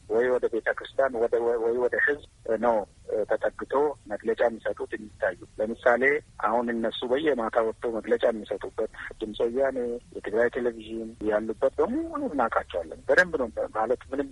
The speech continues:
ግልጽ ነው። የት እንዳሉም እናውቃለን። ኮኦርዲኔሽናቸውን እናውቃለን። ነገር ግን እነኚህ ተቋማት ህዝብ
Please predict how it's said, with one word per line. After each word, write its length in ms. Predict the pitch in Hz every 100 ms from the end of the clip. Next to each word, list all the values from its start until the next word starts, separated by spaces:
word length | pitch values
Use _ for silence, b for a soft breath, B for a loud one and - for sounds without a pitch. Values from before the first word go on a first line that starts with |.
| -
ግልጽ 240 | 135 - -
ነው። 140 | - - - - 101 101
የት 200 | 113 123
እንዳሉም 420 | 110 110 117 147
እናውቃለን። 580 | 143 143 151 143 139 - -
ኮኦርዲኔሽናቸውን 1000 | - - - 107 110 120 113 110 - 127
እናውቃለን። 520 | 101 110 98 - 92 107
ነገር 280 | 120 139 139
ግን 160 | 143 131
እነኚህ 380 | 120 113 110 117
ተቋማት 500 | 120 - 101 110 117
ህዝብ 280 | - 117 -